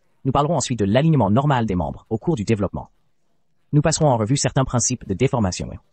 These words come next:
modulation de la croissance, décalage de longueur des jambes, et nous examinerons quelques cas de maladie des os infantiles et de maladie des os chez l'adolescent.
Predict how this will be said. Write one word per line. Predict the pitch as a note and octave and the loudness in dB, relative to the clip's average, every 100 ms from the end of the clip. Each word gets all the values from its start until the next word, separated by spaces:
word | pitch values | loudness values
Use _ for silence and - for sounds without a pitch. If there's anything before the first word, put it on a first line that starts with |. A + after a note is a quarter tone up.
| - | -2
modulation | D3 D#3 C3 C3+ | -2 0 -2 -4
de | B2+ | -6
la | G2+ | -8
croissance, | - - - - - _ | -10 -12 -14 -18 -20 _
décalage | - C#3 D#3 B2+ B2 | -2 0 0 0 -2
de | G2 | 0
longueur | G2+ G2+ F#2 | 0 0 -2
des | E2+ | -2
jambes, | E2 - - _ - | -4 -8 -14 _ 0
et | |
nous | C#3 | 2
examinerons | C3+ C3+ B2+ B2 C3+ | 2 0 0 0 -2
quelques | - F3+ D3 | -2 -2 -2
cas | C#3+ A2+ - | -2 -2 -4
de | - | -2
maladie | G2+ G2+ G2 | 0 0 0
des | F#2+ | -2
os | G2 | 0
infantiles | G2+ F2 - G#2+ A2 _ _ _ | -2 -4 -4 -4 -4 _ _ _
et | - | -4
de | B2+ | 0
maladie | A#2 A2+ G#2+ | 2 0 0
des | G2 F2 | 0 0
os | D#2+ - | -4 -6
chez | - | -4
l'adolescent. | G#2 E2+ D2 - - | -2 -2 -4 -6 -8